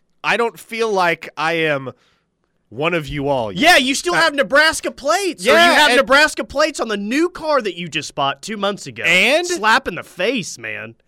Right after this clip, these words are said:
Speaker 1: Listen.
Speaker 2: Like our license plates that are sponsored
Speaker 1: It's
Speaker 2: by
Speaker 1: like a,
Speaker 2: Twitter
Speaker 1: uh,
Speaker 2: aren't good enough for you or
Speaker 1: it's like,
Speaker 2: something.
Speaker 1: what's the, uh, what's the chronological cutoff for, like, a common law marriage? It's, like, ten years, right?
Speaker 2: Yep.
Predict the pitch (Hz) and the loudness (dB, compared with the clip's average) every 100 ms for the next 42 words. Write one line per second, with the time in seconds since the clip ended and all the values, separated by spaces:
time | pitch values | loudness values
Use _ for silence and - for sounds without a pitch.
0 | _ _ _ _ _ 165 165 165 190 160 | _ _ _ _ _ -6 -4 -2 0 0
1 | 156 165 220 - 185 - 156 170 156 - | 0 -2 -2 -6 -12 -12 -6 -4 -4 -4
2 | 156 143 - - 170 165 147 - 175 - | -6 -6 -8 -4 -2 -2 -2 0 0 2
3 | 180 160 156 139 139 120 165 220 127 - | 2 4 4 4 2 -2 -4 -4 -6 -10
4 | 110 104 147 131 160 165 151 190 - 214 | -14 -8 -8 -4 -4 -4 -4 -4 -4 -8
5 | 180 165 151 139 143 - _ _ _ _ | -2 0 2 0 -2 -6 _ _ _ _
6 | _ _ _ _ _ - 180 - 196 - | _ _ _ _ _ -6 -6 -6 -8 -6
7 | 160 156 151 151 143 120 160 147 - _ | -2 0 0 -2 -8 -10 -8 -8 -10 _
8 | 139 143 131 127 127 117 - 123 127 123 | -8 -4 -2 -2 -2 -4 -6 -8 -6 -6
9 | 113 110 107 110 117 113 117 - 123 - | -4 -4 -6 -6 -6 -10 -14 -12 -12 -12
10 | 139 135 120 131 143 - - 120 131 - | -14 -14 -14 -12 -14 -14 -10 -8 -8 -12
11 | - 143 | -12 -12